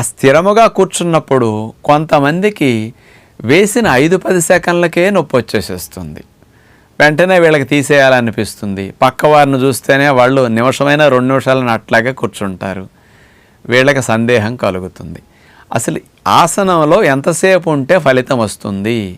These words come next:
ఎంతసేపు వేయాలి అనేది. ఇక్కడ ఒక యథార్థమైన వాస్తవాన్ని యోగ ప్రియులందరూ గమనించాలి. ఆసనం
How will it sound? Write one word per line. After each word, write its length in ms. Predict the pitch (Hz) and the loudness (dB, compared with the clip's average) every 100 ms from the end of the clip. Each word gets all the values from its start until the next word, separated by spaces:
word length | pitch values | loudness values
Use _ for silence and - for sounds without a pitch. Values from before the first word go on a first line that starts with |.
| _ _ _ _ - 135 | _ _ _ _ -2 0
ఎంతసేపు 540 | 147 196 165 208 175 147 | 2 -2 2 0 0 0
వేయాలి 440 | 143 131 123 120 98 - _ _ _ - | 2 4 4 2 -2 -10 _ _ _ -4
అనేది. 420 | 107 120 113 98 92 85 _ - | 0 0 -2 -4 -8 -12 _ -6
ఇక్కడ 240 | 123 160 139 107 95 - _ - | -2 2 2 2 0 -10 _ -6
ఒక 100 | 117 104 | -2 0
యథార్థమైన 680 | 101 147 160 156 165 160 135 120 | 2 2 2 -2 0 0 2 2
వాస్తవాన్ని 600 | 117 - 117 110 131 113 101 104 | 0 -2 0 0 -2 -2 -2 0
యోగ 200 | 120 156 151 | 2 2 0
ప్రియులందరూ 600 | 127 123 110 104 104 139 123 | 0 0 0 -2 0 0 -2
గమనించాలి. 600 | 92 90 85 - 85 - _ _ _ _ _ - _ _ _ _ _ _ _ _ _ 87 104 | -6 -10 -12 -14 -14 -16 _ _ _ _ _ -20 _ _ _ _ _ _ _ _ _ -2 2
ఆసనం 400 | 156 - 202 208 | 2 0 0 0